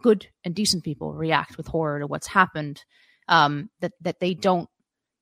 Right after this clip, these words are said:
allow that reaction to stay superficial, um,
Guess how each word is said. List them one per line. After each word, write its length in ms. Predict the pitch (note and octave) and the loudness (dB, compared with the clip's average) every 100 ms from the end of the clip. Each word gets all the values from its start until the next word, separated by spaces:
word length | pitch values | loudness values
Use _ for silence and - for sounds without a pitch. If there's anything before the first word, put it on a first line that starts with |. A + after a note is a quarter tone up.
| _ _ _ _ - | _ _ _ _ -4
allow 420 | G3 F3 F3 F3 | 2 8 8 8
that 220 | D#3+ D3 - _ _ | 4 4 2 _ _
reaction 460 | F#3 F3+ D#3+ - F3+ | -4 0 0 -4 -6
to 120 | D#3 | -4
stay 240 | - F3 D#3 | -4 -2 -2
superficial, 800 | - - D3 D#3 - C#3 C3+ - _ _ _ | -2 -6 -10 -10 -8 -8 -10 -16 _ _ _
um, 440 | D3+ C#3 C#3 D3 | 0 0 0 -6